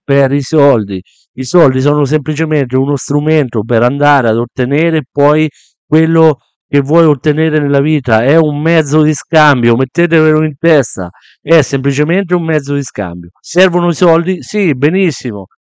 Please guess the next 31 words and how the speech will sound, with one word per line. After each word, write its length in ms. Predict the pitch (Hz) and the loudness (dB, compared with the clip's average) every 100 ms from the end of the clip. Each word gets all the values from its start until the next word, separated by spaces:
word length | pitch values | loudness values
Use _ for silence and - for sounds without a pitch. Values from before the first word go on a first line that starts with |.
| _ - | _ -14
ok, 500 | 127 - 175 135 117 | -12 -2 2 2 0
quello 420 | 180 185 165 165 | 2 4 4 4
è, 160 | 151 120 | 4 2
servono 540 | 101 170 170 151 147 | -2 -2 -2 -2 -6
soldi 400 | 139 170 175 165 | -2 0 0 0
per 220 | 151 147 - | 0 0 0
pagare 320 | 139 139 135 | -2 0 0
le 80 | 135 | 0
bollette, 540 | 143 139 131 - 135 | -2 -4 -6 -6 -8
per 100 | 123 120 | -8 -6
pagare 400 | 127 127 123 127 | -2 -2 -2 -4
la 100 | 117 | -4
casa, 440 | 127 120 120 139 | -2 -2 -2 -6
per 160 | 117 123 | -4 -6
pagare 300 | - 123 123 | -4 -4 -2
la 120 | 120 | -2
macchina, 460 | 120 120 117 117 110 | -2 -4 -4 -6 -4
per 160 | 139 - | -4 -2
qualsiasi 420 | 185 180 190 185 | -4 0 -2 -2
cosa, 320 | 147 110 110 | -4 -2 -2
sono 240 | 110 151 | 0 0
d'accordo, 540 | 151 151 - 190 175 185 _ _ _ | 2 0 2 0 2 -4 _ _ _
servono 580 | - 180 180 160 156 135 | -4 2 2 2 -2 -2
soldi 320 | 160 165 170 | 0 0 0
e 60 | |
ne 100 | 160 | -2
servono 380 | 139 147 135 127 | -2 -2 -2 -6
tanti, 420 | 120 95 90 - - 104 | -4 -6 -6 -14 -14 -4
ma 200 | 143 107 - _ _ _ _ _ _ | -2 -2 -6 _ _ _ _ _ _
se 160 | _ 104 | _ -8
vuoi 420 | 107 139 147 92 | -2 2 4 2